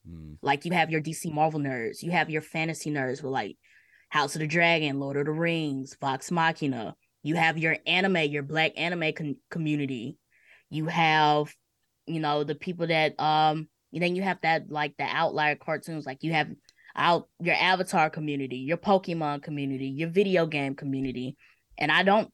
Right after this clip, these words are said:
Speaker 2: think that we're sleeping on anything. I think that sometimes people don't know that those communities exist.
Speaker 1: That makes a lot of sense.
Speaker 2: Like, you might think, "Oh, I really like this show, but I don't have anybody to,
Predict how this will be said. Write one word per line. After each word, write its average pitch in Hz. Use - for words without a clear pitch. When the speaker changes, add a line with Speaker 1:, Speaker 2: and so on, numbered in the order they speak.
Speaker 2:
think 214
that 151
we're 156
sleeping 160
on 143
anything. 160
I 170
think 170
that 143
sometimes 170
people -
don't 147
know 147
that 143
those 139
communities 139
exist. 131
Speaker 1:
That 90
makes 80
a 67
lot 62
of 60
sense. -
Speaker 2:
Like, 156
you 180
might 180
think, 160
"Oh, 190
I 180
really 190
like 170
this 156
show, 185
but 156
I 156
don't 156
have 160
anybody 143
to, 139